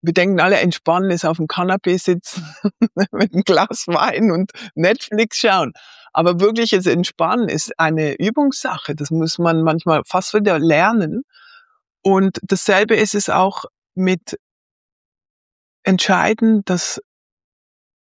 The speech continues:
unser Weg wichtig ist, dass unsere Art, wie wir's tun,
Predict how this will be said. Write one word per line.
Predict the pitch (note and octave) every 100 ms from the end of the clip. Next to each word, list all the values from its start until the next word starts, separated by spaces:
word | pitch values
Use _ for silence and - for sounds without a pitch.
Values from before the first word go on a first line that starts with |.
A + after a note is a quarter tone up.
| _
unser | G3 G#3 G3+ F#3
Weg | F3+ E3+
wichtig | D#3 G#3 - A3 -
ist, | A#2+ G3 - -
dass | E3+ E3+
unsere | F#3 F#3 F3+ -
Art, | E3 F3+ -
wie | F3
wir's | F3 F3
tun, | - F3+ F3 F3+ F3